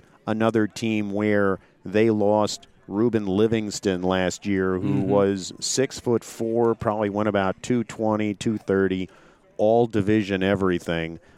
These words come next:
Speaker 1: When you lose that kind of talent, it's tough to replace. Not to say that they may not have certain pieces, but Exeter, Governor Mifflin, Muhlenberg,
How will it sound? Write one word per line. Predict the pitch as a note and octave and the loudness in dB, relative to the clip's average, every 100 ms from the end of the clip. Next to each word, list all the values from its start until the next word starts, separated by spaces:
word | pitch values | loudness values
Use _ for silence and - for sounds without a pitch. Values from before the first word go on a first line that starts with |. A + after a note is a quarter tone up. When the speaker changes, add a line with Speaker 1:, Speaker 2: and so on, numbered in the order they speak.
| - - | -20 -10
Speaker 1:
When | G2+ A2 | 0 4
you | A2 G#2+ | 4 4
lose | G#2+ C3 C#3+ B2 | 4 4 2 2
that | B2 A#2 | 0 2
kind | A#2 G#2+ | 0 0
of | F#2+ | 0
talent, | G#2 A2 G2 F2+ | 0 0 -2 -4
it's | - | -4
tough | G2+ G2+ - | -2 -2 -4
to | F#2 | -4
replace. | F#2+ - B2+ F2 D#2+ | -4 -2 0 0 -2
Not | G2 A2 | -4 -4
to | B2+ | -4
say | - A#2 | 0 2
that | G#2+ G#2 | 2 0
they | A2 | 0
may | A2 G#2+ | 0 -2
not | G#2 G2+ G2+ | 0 -2 -2
have | G2 F2 | -4 -4
certain | G#2+ G2+ F2 | -2 -4 -6
pieces, | - A2 G#2+ E2 D2 - - _ _ - | -4 -2 -2 -4 -6 -12 -20 _ _ -6
but | F#2 F#2+ F#2 - _ - | 0 0 0 -6 _ -6
Exeter, | A2+ A#2+ - B2 A#2+ A2+ G#2+ - | -2 -2 0 2 4 2 -4 0
Governor | G#2+ A2+ G#2+ | 0 0 -2
Mifflin, | A2 A2+ A2 G#2 | -2 -2 -2 -2
Muhlenberg, | G#2+ A#2+ A#2+ F2+ F2 E2+ | 0 0 0 2 2 0